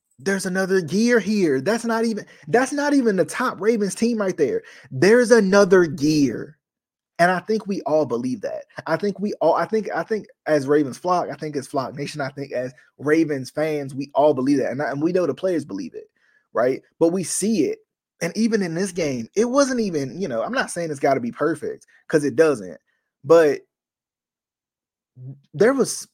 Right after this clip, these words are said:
points left off the board in this game, considering, right, the defense, shout out to them, turned the opposing offense over five times. Five interceptions in one game. Like,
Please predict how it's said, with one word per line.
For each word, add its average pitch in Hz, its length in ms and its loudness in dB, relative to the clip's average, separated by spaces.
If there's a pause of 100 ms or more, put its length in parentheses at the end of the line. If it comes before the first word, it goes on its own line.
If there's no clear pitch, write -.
(120)
points 262 340 2
left 214 240 2
off 214 220 0
the 214 60 8
board 214 300 6
in 208 220 2
this 294 180 2
game, 127 380 -4 (200)
considering, 214 960 0 (100)
right, 139 360 0 (220)
the 165 100 2
defense, 196 480 0
shout 196 240 0
out 185 80 -2
to 165 100 0
them, 202 380 -2 (380)
turned 214 640 -2 (1120)
the 190 160 2
opposing 208 460 6
offense 240 420 0
over 202 260 2
five 233 360 -2
times. 311 680 -6 (1040)
Five 277 300 4
interceptions 285 680 0
in 247 160 -4
one 247 180 -4
game. 240 480 -6 (520)
Like, 202 400 2